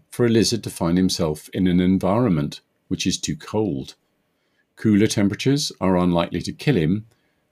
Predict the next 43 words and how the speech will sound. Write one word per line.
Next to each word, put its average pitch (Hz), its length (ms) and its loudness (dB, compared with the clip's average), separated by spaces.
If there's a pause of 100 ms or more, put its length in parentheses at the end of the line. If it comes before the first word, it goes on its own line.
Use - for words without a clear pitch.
(280)
but 131 120 -8
will 117 160 0
put - 280 -2
a 147 40 0
strain 120 520 4
on 92 100 2
his 92 120 2
body 87 340 -2
and 101 100 0
organs. 78 600 -4 (580)
His 92 220 -2
muscles, 123 480 0
lungs, 92 520 0
intestines, 107 720 -2
and 123 120 2
heart 73 440 -4 (480)
will 143 120 6
struggle 92 480 0
to 107 120 -6
work 80 360 -2
if 90 80 -2
they're 85 120 -4
too 78 200 -6
cold, 85 500 -2 (580)
and 82 140 0
if 87 160 -4
this 78 320 -4
goes 87 340 4
on 90 260 4
for - 180 -10
too - 200 -2
long, 127 460 4 (260)
it 107 140 -8
can 92 240 0
lead 95 220 4
to 151 160 0
illness 104 400 6
and 92 80 2
even 85 280 0
death. 76 440 -4 (1120)
This 98 200 2
is 143 160 4
why 71 460 -4